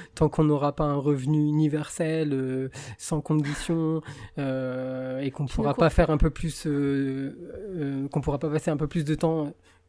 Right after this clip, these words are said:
Speaker 1: uniquement sur ce qu'on aime, euh, parce que moi, je rappelle qu'il y a quand même deux tiers, je crois, des gens sur la planète qui n'aiment pas leur métier. Euh, c'est juste une parenthèse. Mais, ben, tant, tant qu'on n'aura pas, euh, réalisé certaines de ces utopies, euh, ben,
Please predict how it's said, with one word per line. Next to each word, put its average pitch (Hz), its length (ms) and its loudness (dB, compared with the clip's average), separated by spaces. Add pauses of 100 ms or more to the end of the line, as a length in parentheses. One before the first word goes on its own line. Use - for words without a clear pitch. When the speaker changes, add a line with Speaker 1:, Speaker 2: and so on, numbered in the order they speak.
Speaker 1:
uniquement 165 400 0
sur - 240 -8
ce - 80 -14
qu'on 147 240 0
aime, 170 280 0 (640)
euh, 131 420 -2
parce 135 140 -8
que 151 120 -6
moi, 135 320 -4
je 131 260 -8
rappelle 135 460 -4
qu'il 139 220 -2
y 139 100 0
a 131 40 -4
quand 143 120 0
même 139 340 0
deux 143 180 0
tiers, 156 300 -2
je - 80 -6
crois, 147 240 -2
des 139 160 -2
gens 147 220 -4
sur - 120 -8
la 135 120 -4
planète 143 340 -4
qui - 120 -6
n'aiment 131 200 -2
pas 135 120 -2
leur 131 160 -4
métier. 135 360 -6 (560)
Euh, 131 300 0
c'est 143 120 -6
juste 131 200 -8
une 147 100 2
parenthèse. 139 460 -2 (240)
Mais, 135 300 4
ben, 131 140 0
tant, 147 180 -2 (180)
tant 160 160 2
qu'on 156 260 0
n'aura 151 400 0
pas, 165 300 -4
euh, 147 180 0
réalisé 143 540 0
certaines 151 380 -2
de 139 80 -4
ces 139 280 -4
utopies, 175 640 -2
euh, 135 300 -2 (300)
ben, 135 280 -2